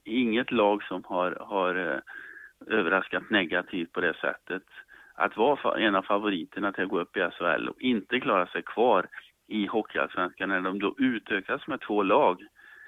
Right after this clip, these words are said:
Ja, det finns inte på kartan alltså. Nu ska de åka tunnelbana och spela mot Vallentuna och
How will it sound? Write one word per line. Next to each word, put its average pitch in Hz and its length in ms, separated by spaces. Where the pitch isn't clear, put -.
Ja, 87 80
det 67 200
finns 104 240
inte 98 200
på 85 140
kartan - 540
alltså. 80 360
Nu 87 220
ska 117 160
de 107 180
åka 95 240
tunnelbana 80 720
och 104 60
spela 90 300
mot - 220
Vallentuna 87 760
och 85 260